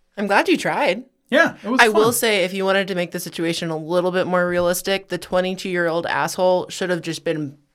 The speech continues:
Speaker 1: whiling on you, like, pounding the fuck out of your chest the second you got out of that little tanky tank.
Speaker 2: Yeah, she tr-, like,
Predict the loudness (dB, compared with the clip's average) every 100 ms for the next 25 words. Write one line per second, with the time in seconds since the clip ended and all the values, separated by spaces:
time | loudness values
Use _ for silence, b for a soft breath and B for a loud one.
0 | _ -18 -4 0 0 -2 -8 -8 -10 -10
1 | -12 -8 -8 -10 _ -8 -4 -4 -4 -6
2 | -8 -10 0 2 2 0 -2 -2 -4 -6
3 | -6 -6 -6 -8 -12 -6 -4 -2 -2 -4
4 | -10 -6 -4 -2 -2 -2 -4 -4 -6 -8
5 | -10 -10 -12 -12 -16 -8 -4 -2 -4 -12
6 | -6 -2 0 -2 -6 -2 0 -2